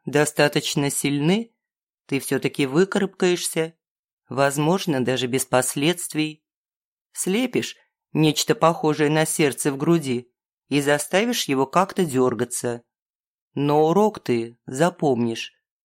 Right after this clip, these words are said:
научишься беречься, надевать шапку и брать зонт.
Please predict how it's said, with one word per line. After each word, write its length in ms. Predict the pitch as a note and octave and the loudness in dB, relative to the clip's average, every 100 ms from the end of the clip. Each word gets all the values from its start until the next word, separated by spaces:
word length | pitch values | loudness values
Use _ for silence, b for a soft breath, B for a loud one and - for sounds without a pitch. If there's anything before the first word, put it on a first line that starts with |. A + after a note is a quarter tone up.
| _ - | _ -2
научишься 720 | C#3 F#3 F#3+ D3+ C3 - C#3 | 2 4 4 0 -4 -4 -2
беречься, 680 | C#3 E3 C3 - - A#2+ A#2+ _ _ _ - | 4 4 4 -2 -6 -6 -8 _ _ _ 0
надевать 440 | C#3 E3 A3+ B3 | 2 4 4 2
шапку 680 | - C3 B2 - - B2+ - _ _ _ | 2 4 4 0 -4 -4 -6 _ _ _
и 140 | C3+ | -2
брать 320 | C3+ D3 F#3 F#3 | 2 2 2 2
зонт. 460 | C#3+ B2 A#2+ - | 2 2 0 -6